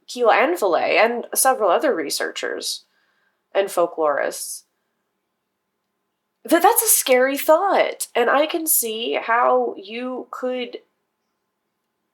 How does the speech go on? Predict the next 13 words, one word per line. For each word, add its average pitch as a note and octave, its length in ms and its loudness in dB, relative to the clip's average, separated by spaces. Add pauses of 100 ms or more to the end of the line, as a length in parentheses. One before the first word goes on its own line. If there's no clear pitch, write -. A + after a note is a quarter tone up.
(580)
really A#3+ 800 -2 (280)
get A#3+ 180 4
paranoid G#3+ 640 0
around E3 540 0
that. - 500 -4 (1300)
And C4+ 180 6
I D4 120 0
think D4 560 -10 (160)
that A#3+ 480 -2 (2250)
moving C#4 540 -2
the C4 80 -4
field B3+ 340 -4
forward G#3+ 800 -2